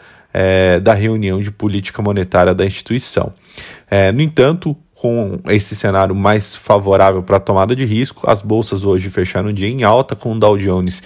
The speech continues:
anotando ganhos de zero vírgula cinquenta e quatro, enquanto o S and P avançou zero vírgula noventa e nove e o Nasdaq subiu um vírgula quarenta e um. Na Europa, é, o avanço dos preços foi um pouco mais contido nessa segunda-feira, né, em um dia que não houve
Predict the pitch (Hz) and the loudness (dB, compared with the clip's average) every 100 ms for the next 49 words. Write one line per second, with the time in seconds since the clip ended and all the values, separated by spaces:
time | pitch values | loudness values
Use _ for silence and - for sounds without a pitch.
0 | - - - 101 90 92 104 101 101 113 | -18 -20 -4 -2 0 0 -2 -2 2 2
1 | 139 117 107 113 120 110 101 98 - 92 | 2 -2 0 2 2 0 0 0 -2 -4
2 | 95 92 92 104 123 135 113 110 101 104 | -4 -4 0 2 2 0 -6 -4 -4 0
3 | 104 - 107 92 - 147 - - - 101 | -2 -2 -4 -4 -4 -4 -4 -14 -2 0
4 | 104 98 - 92 92 110 127 110 107 104 | 0 -2 -2 -2 2 4 4 0 -2 0
5 | 101 95 101 101 92 90 98 120 135 123 | 0 0 -2 -2 0 2 2 2 0 2
6 | 107 117 117 123 - - - - 104 113 | 2 2 0 -4 -8 -20 -20 -8 0 0
7 | - 120 123 120 123 117 120 117 120 131 | 0 -2 -2 2 2 4 4 2 0 0
8 | 92 90 - - - 135 147 135 123 139 | 0 -2 -8 -18 -6 2 4 6 6 4
9 | 151 147 - - - 104 98 120 98 117 | 0 -2 -8 -14 0 2 4 4 2 0
10 | 135 - 113 - - 98 - - 104 101 | 0 -2 -8 -8 -4 -4 -4 -6 -4 -2
11 | 107 107 - 101 104 110 - 123 107 - | -4 -6 -6 -2 -2 -2 -6 -8 -6 -6
12 | 131 127 113 - - 101 101 117 - 110 | -4 -2 -2 -4 -6 -6 -2 -2 0 2
13 | 135 151 - - - - 95 98 98 95 | 2 2 -6 -20 -20 -4 0 0 -2 -2
14 | 98 95 123 131 120 120 135 113 | -2 -2 -4 0 2 4 2 0